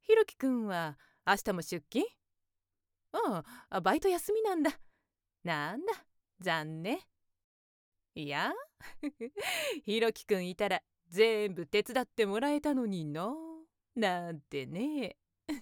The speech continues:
<laughs> ごめんなさい。あ、そういえば、ひろきくん、休みの日には何をしてるの？ん？彼女さんとデートとか。<laughs> えー？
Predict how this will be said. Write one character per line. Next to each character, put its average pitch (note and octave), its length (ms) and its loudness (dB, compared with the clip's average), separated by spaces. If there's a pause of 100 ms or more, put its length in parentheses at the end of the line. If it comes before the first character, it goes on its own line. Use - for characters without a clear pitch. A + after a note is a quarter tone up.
(460)
<laughs> A3+ 520 -10 (640)
ご F#3 260 2
め F#3 180 0
ん F3 60 -4
な E3 140 0
さ - 180 0
い。 - 140 0 (760)
あ、 A3 180 -4
そ C4 200 -2
う G4 40 2
い A4+ 60 2
え - 20 2
ば、 B3+ 140 4
ひ C4+ 140 -4
ろ D4 120 4
き - 140 -16
く G#3 180 2
ん、 E3+ 80 -6 (360)
休 G3 280 0
み G#3 100 0
の G3+ 80 -2
日 G#3+ 140 -4
に G#3+ 100 -2
は D#3 140 -4
何 G#3+ 280 0
を C#4 60 2
し - 100 -8
て F3 120 -2
る D#3+ 100 -6
の？ F#3+ 240 -6 (1200)
ん？ F3+ 260 -8 (300)
彼 A#3+ 320 2
女 G3+ 140 2
さ F3+ 200 -2
ん E3+ 60 -6
と D3+ 160 0
デ D#3+ 280 0
ー - 20 2 (100)
ト D4 140 2
と F#3 160 -8 (100)
か。 - 180 -8 (360)
<laughs> - 460 -8
え G3 300 -2 (1120)
ー？ G#3 400 4